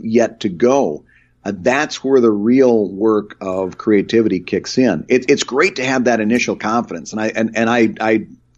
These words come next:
think it's fantastic. Confidence is a wonderful thing, but you don't get real growth until you get past the confidence and you realize, "Nah, I got a lot to learn." Uh, but for me, nine weeks went by, uh,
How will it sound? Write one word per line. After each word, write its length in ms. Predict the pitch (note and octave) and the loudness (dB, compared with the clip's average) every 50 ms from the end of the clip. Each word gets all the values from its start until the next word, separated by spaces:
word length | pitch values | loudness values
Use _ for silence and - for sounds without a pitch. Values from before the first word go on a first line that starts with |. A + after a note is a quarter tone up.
| _ _ | _ _
think 200 | - B3 - A3+ | -2 0 0 -2
it's 260 | F#2 - - - - | -4 -4 -8 -12 -12
fantastic. 880 | _ - G2+ F#2+ F2+ - - - - - C#3+ D#3 D#3 - - F2 - | _ -8 -6 -6 -6 -10 -10 -8 -6 -2 -2 -2 -2 -4 -8 -10 -10
Confidence 420 | - G#2+ A2+ A2+ A2+ A2+ G#2+ F#2+ - | -8 -8 -8 -6 -4 -6 -6 -6 -8
is 100 | G2 - | -10 -10
a 40 | F#2+ | -10
wonderful 440 | F2+ F2+ A2+ B2+ B2+ - - F#2 - | -6 -2 0 0 0 0 -2 -6 -8
thing, 320 | - - G2 F2+ E2+ F2 - - - - - _ | -6 -6 -6 -6 -6 -10 -14 -18 -20 -20 -4 _
but 120 | C#3 C3 | 0 2
you 120 | D3 D#3 D#3 | 4 4 4
don't 240 | C3+ D3+ D3 C#3+ | 4 4 2 2
get 160 | B2+ C#3 C3+ - | 2 0 0 0
real 280 | A2+ B2 C3+ B2+ A2+ | 2 2 2 2 2
growth 680 | G2+ G#2 G#2+ G2 A2+ A#2 B2+ B2+ A#2 G#2+ - - - _ _ - _ _ _ _ | 0 0 0 2 4 6 6 6 4 4 0 -4 -12 _ _ -20 _ _ _ _
until 420 | A#2+ A#2 A2+ A2 - B2+ B2 A2+ | 2 2 2 2 2 4 4 4
you 220 | A2 G#2 A2 A2+ G#2 | 4 4 2 2 0
get 300 | G#2+ - A#2+ - - - | 2 0 0 0 0 -6
past 340 | - A2+ A2 A2 G#2+ - | -8 -6 -4 -4 -6 -6
the 80 | - A2 | -8 -8
confidence 720 | - - G#2 G2+ G#2 G2+ - F#2+ F2+ F2 F2 - - - - | -6 -4 -2 -2 -2 -4 -4 -6 -8 -8 -10 -12 -14 -14 -8
and 520 | - G#2 G#2 G2+ G2+ G2+ G2 G2 F2+ - - | -4 -2 0 0 0 0 -2 -2 -4 -6 -6
you 580 | - G2+ G#2 G#2 G2+ G2 F#2+ F#2+ F#2+ F2+ F2 - | -2 2 4 4 4 4 2 0 -4 -6 -6 -2
realize, 720 | - G#2+ A2+ A2 G2+ G2+ F#2 F#2 F#2+ F#2 F#2+ F#2 E2 - - | 2 4 4 6 6 4 2 2 0 0 0 -2 -4 -6 -2
"Nah, 280 | - B2 B2+ C#3 C3 | 0 2 2 2 2
I 120 | - B2+ C#3 | 2 2 2
got 200 | B2 A2+ G2+ F#2 | 0 0 -2 -2
a 40 | F2+ | -2
lot 320 | F2+ F#2+ G2 G2 E2+ - | -2 -2 -4 -6 -8 -8
to 100 | - F#2+ | -6 -2
learn." 400 | G2 A2 A#2 A2+ G2 F2 D#2+ - - - - - - - _ - | 0 2 2 2 2 0 -4 -8 -14 -20 -20 -20 -20 -20 _ -2
Uh, 200 | - A2 G#2+ G#2+ | 0 2 2 2
but 220 | G#2 C#3 D3 D3 | 2 0 -2 -2
for 160 | - - E3+ | 0 0 0
me, 280 | E3+ F#3 G#3 G#3+ G#3+ G3+ | 2 4 4 6 6 4
nine 340 | F#3 F3+ E3+ F3 F3+ F3+ E3+ | 4 2 0 0 0 0 2
weeks 320 | E3 E3 D#3+ - - - | 2 2 0 -2 -2 0
went 240 | B2+ B2 A#2 A#2 - | 0 0 0 0 -2
by, 420 | A2+ G2 G2 G2 G2+ G2+ F#2 F2 - - | -2 -2 -2 -2 -2 -4 -6 -8 -12 -10
uh, 260 | F#2 G2 G2 G2 - | -6 -4 -4 -4 -6